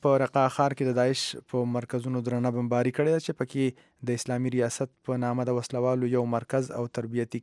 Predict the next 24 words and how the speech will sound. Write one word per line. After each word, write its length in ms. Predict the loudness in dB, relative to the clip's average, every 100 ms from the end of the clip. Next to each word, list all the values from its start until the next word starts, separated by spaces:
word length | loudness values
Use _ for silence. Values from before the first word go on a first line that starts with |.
| -2
کیمپ 260 | -2 -2 -4
تباه 180 | -2 -2 0
کړی 180 | 0 2
دی. 80 | 0 _ -20 -20 _ -14
د 100 | -6
فرانس 280 | -4 -2 -4 -2
پوځ 260 | 0 0 0
یو 80 | 2
بیانیه 400 | 2 0 2 4
وایي 180 | 4 4 -2 -8 -6
د 120 | -4 -2
دوی 100 | 0 4 4
لس 180 | 2 0
جنگي 260 | -4 -2 2
جهازونو 300 | 2 2 -2 -2
په 80 | 0
شام 240 | 0 0
کې 560 | -2 -4 -10 -20 -6 0
د 80 | 6
داعش 260 | 8 8 4
د 120 | 4 2
وسلوالو 540 | 2 4 6 6 4 2
په 400 | _ -2 0 2
مرکزونو 480 | 0 -2 0 0 -2